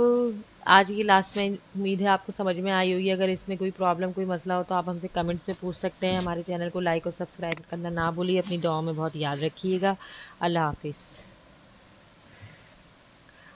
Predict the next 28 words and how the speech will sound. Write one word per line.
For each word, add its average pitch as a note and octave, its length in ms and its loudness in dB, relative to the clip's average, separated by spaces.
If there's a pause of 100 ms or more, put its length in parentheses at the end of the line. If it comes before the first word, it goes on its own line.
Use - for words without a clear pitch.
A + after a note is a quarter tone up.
(100)
अच्छा G3+ 200 -2
viewers, G#3 320 2
एक G#3 200 2
चीज़ A3 180 -2
मैंने G3+ 200 -2
आपको F#3+ 300 0
नहीं G3 200 -2
बताई F#3 320 2
कि G3+ 120 -4
जब F#3+ 160 -2
आप F#3+ 100 2
ग्रेडिएंट F3+ 440 -2
color F#3+ 180 0
बनाते F3 380 0
हैं F#3+ 60 0
और F#3+ 60 -2
इस F3+ 80 -6
पर F#3 140 -4
apply E3+ 400 2
करें F3 320 2
और F3+ 120 0
इस F3+ 100 -4
पर F#3 160 -4
से F#3 100 -10
कोई F#3+ 160 -2
option F#3 340 -2
apply E3 360 -2
करें F3+ 300 -2